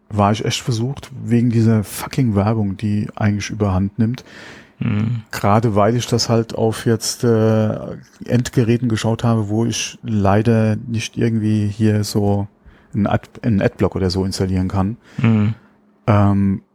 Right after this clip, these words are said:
Speaker 1: da war ich echt versucht und hab dann gesagt, okay, wenn du dein Musik, äh, Abo, also mein Apple Music, wenn du das kündigst und dann mal guckst, das dann halt in das YouTube-Abo steckst und dann hast du ja eigentlich auch schon wieder das Musik mit drinne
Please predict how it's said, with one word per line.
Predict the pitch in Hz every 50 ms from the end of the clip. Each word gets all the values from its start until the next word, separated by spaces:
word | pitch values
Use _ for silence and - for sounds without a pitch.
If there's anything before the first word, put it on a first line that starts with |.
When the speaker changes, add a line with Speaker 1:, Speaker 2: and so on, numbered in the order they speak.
| _ _ _ _ _ _
Speaker 1:
da | - 107 95
war | 98 101
ich | 98 - -
echt | 110 - -
versucht | - 117 104 107 110 123 - - -
und | 117 107
hab | 107 -
dann | - 113
gesagt, | 107 98 107 101 95
okay, | 98 - 120 120 107
wenn | 101 92
du | 92 92
dein | 98 95 95
Musik, | 95 92 95 95 101 123 - - - - -
äh, | - 123
Abo, | 120 113 113 110 - 131 117 - 123 120 123 127
also | 110 98
mein | 95 95 95
Apple | - - - 120 117
Music, | 110 113 120 123 120 135 135 - - -
wenn | 113 110
du | 113
das | 110 110 104 - -
kündigst | - - 131 139 147 151 - - - - _ _ - - - - - - - - - - _ _ _ _ _ _ _ _ _ _ _ -
und | - 107 107 101 - 123
dann | 110 104 107
mal | 107 104 -
guckst, | - - 127 - - - - - - - - - - 95 110 - - - - - - - - - - - - _ -
das | - 120 - - -
dann | - 120 113 110
halt | 107 107 110 104 -
in | - 117 107 107 107 107 104 110 113 -
das | - 107 - - -
YouTube-Abo | 135 127 - 135 131 127 123 - 139
steckst | - - - 143 135 - - -
und | 131
dann | 120 110
hast | 110 117 - -
du | 123
ja | 120 123
eigentlich | 120 117 113 - -
auch | 117 117
schon | - - 131
wieder | 131 117 127
das | 117 110 - -
Musik | 123 113 104 113 135 - -
mit | 147 143 -
drinne | - - - 143 143 151 151 143